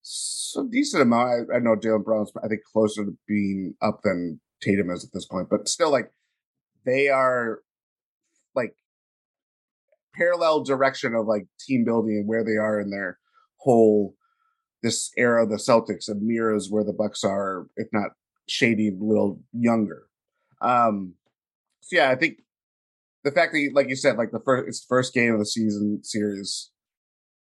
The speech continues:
a lot of expectations. Christmas Day, it's the prime Christmas Day game, really. It's four o'clock, um, Eastern time? No,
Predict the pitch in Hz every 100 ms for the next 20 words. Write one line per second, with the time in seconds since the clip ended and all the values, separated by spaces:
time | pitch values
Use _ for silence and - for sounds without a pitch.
0 | _ _ - 113 117 120 117 107 110 -
1 | 107 98 107 98 - - 120 - 123 117
2 | - - 110 _ _ 135 147 175 151 147
3 | 139 - 123 110 123 123 107 123 107 104
4 | - - - 123 117 - 120 104 - _
5 | _ _ _ _ 117 110 104 98 95 82
6 | 58 _ _ _ 123 127 - 170 160 170
7 | 175 170 _ 143 117 90